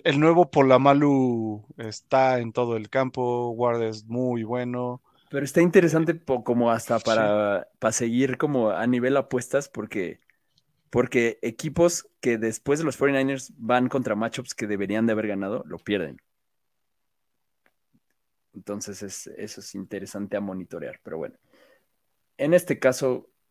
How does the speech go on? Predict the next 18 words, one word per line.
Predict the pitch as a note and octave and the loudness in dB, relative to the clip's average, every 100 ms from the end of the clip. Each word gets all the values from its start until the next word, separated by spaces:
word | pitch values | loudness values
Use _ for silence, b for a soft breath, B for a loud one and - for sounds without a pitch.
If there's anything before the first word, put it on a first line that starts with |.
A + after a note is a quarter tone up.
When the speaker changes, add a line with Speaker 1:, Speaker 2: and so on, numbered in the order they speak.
| _ | _
Speaker 2:
van | G#2+ A2+ A2 | -2 -2 -2
los | G#2+ G#2+ F2+ | -6 -8 -10
Commanders | - F#2+ G#2 G#2+ G#2 | -8 -6 -4 -6 -8
contra | - F2+ F2 - - | -8 -8 -6 -8 -10
los | - | -10
forty-niners, | - G2 C#3 E3+ F3 E3+ | -4 0 2 4 4 2
treinta | - G#2+ G2+ G2+ | -2 -2 0 -2
y | |
nueve | G#2+ B2 C3+ C#3 B2+ | 0 0 2 2 2
la | G#2+ | 2
línea, | G#2 C3 C3+ C3+ C3+ - _ _ _ _ _ _ | 0 0 -2 -2 -6 -12 _ _ _ _ _ _
menos | D2 G#2 G#2 G#2+ | -6 -4 -4 -4
siete | - C3 A#2+ | -2 0 0
a | A2 | 0
favor | G2+ G#2 A2+ | 0 0 0
de | F2+ | -4
los | F2+ - | -10 -16
forty-niners. | - F#2 F2 G#2 D3+ D3+ F3+ - | -6 -4 -2 0 2 0 -2 -8